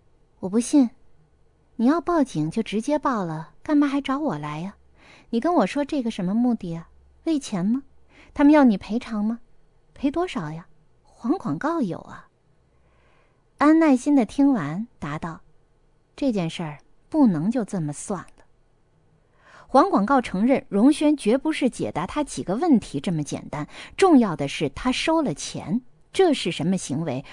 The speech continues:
荣轩应该很清楚。荣轩不耐烦地说：“我不清楚，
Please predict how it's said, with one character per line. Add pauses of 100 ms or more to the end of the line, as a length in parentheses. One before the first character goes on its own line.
(120)
荣
轩
应
该
很
清
楚。 (960)
荣
轩
不
耐
烦
地
说 (720)
：“我
不
清
楚，